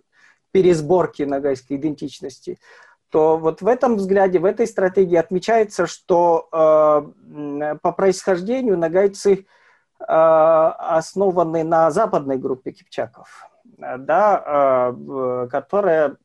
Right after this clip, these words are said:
с-, ареал которой — это, собственно говоря, Северное Причерноморье, Крым, Кавказ, Поволжье, э, вот эти территории, да. А казахи же, а, произошли на основании, э, восточной группы кипчаков.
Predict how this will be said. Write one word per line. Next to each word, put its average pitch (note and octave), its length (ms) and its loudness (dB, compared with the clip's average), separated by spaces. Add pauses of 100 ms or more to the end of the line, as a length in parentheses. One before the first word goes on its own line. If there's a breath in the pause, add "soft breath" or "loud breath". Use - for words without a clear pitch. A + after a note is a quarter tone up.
(340)
с-, D#3+ 400 -12
ареал F#3 340 2
которой — F#3 400 0
это, D3+ 140 -4
собственно D3+ 340 -8
говоря, D3 240 0
Северное C#3+ 500 -4
Причерноморье, E3+ 720 0
Крым, G3 440 0 (460 loud breath)
Кавказ, G3 480 0
Поволжье, E3 720 0 (420 soft breath)
э, - 120 -4
вот F3+ 200 0
эти E3 220 -2
территории, D3 600 -6
да. G3 360 0 (220 loud breath)
А C#3 380 0
казахи G3 460 -2
же, G3 180 0
а, D#3 380 0
произошли D3 560 -4
на D#3 160 -4
основании, D3+ 640 -6
э, - 40 -18 (320)
восточной D3 600 -6
группы C3+ 380 -8
кипчаков. - 760 -18